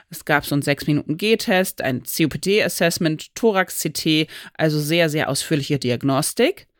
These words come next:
Und aus diesem Patientenkollektiv hat sich eben das Team nochmal mehr als vierhundert Personen rausgesucht.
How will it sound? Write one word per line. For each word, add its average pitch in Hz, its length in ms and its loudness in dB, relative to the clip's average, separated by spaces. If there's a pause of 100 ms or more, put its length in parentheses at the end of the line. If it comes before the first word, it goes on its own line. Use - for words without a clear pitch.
(120)
Und 196 220 2
aus 190 180 0
diesem 269 320 2
Patientenkollektiv 247 1300 0
hat 269 200 2
sich - 260 -2
eben 214 260 0
das 175 260 0
Team 247 360 2 (340)
nochmal 214 800 2 (340)
mehr 190 300 4
als - 340 -2
vierhundert 254 680 2
Personen 185 440 2
rausgesucht. 240 960 0